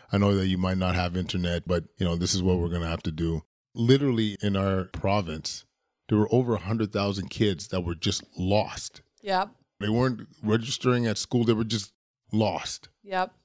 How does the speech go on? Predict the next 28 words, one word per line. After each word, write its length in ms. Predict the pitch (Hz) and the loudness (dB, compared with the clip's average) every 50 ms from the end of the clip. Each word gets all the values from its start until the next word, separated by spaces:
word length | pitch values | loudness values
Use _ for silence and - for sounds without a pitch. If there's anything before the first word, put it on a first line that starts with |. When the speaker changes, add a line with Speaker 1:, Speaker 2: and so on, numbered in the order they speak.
| _ _ _ _ _ _ _ _ - | _ _ _ _ _ _ _ _ 0
Speaker 1:
This 200 | 131 135 - 180 | 0 2 2 4
is 100 | 160 139 | 4 4
not 220 | 135 151 165 170 | 6 6 6 6
okay. 460 | 170 160 - - 196 - - 87 - _ _ _ _ _ _ _ _ _ _ _ _ _ _ _ _ - | 6 4 2 -2 -4 -4 -4 -10 -16 _ _ _ _ _ _ _ _ _ _ _ _ _ _ _ _ -4
Speaker 2:
I 80 | - 233 | -2 -2
mean, 160 | 240 240 226 | 0 0 0
my 200 | 233 226 226 - | 0 0 2 2
eyes 260 | 233 240 254 262 247 | 2 2 2 2 0
are 100 | 240 226 | 0 -2
so 360 | - - - 240 214 214 214 | -2 -4 -2 -2 0 0 0
wide 340 | 214 196 190 190 190 190 190 | 0 2 2 2 2 2 0
open, 580 | 196 190 190 190 - 208 208 214 220 220 226 220 _ _ | 0 -2 -2 -2 -2 -4 -4 -4 -6 -8 -8 -10 _ _
as 160 | - 202 190 202 | -4 -4 -2 0
yours 240 | 202 202 202 208 | 0 0 0 0
are, 400 | 214 214 208 208 214 220 226 226 - _ _ _ _ _ - - | 2 2 2 2 2 0 -2 -4 -10 _ _ _ _ _ -10 -6
to 840 | - - 233 220 208 202 202 196 196 196 190 190 190 190 190 190 - - - | -4 0 2 4 6 6 6 4 4 4 4 4 2 2 0 -2 -4 -8 -14
the 600 | 202 190 180 190 202 196 190 190 190 185 190 190 - | -14 -12 -6 -2 2 2 4 4 4 2 0 -2 -4
kind 140 | 196 190 | -4 -4
of 100 | 180 170 | -4 -6
false 400 | - - - 196 185 180 185 180 | -6 -4 0 0 2 2 0 -2
dichotomies 800 | - - 185 175 170 - 185 180 175 180 185 190 196 196 196 196 | -2 -2 -2 -2 -2 -2 -2 0 0 0 -2 -4 -6 -6 -6 -4
we 120 | 202 202 196 | -4 -6 -6
set 240 | 190 - 214 190 190 | -4 -2 -2 0 2
up 260 | 190 190 190 190 - | 2 2 0 -2 -6
in 320 | - 196 185 180 180 180 | -10 -8 -8 -6 -6 -4
the 140 | 180 175 170 | -2 -4 -4
public 340 | 165 - 185 175 170 180 - | -4 -4 -4 -2 2 2 4
Speaker 1:
Oh. 80 | 101 | 2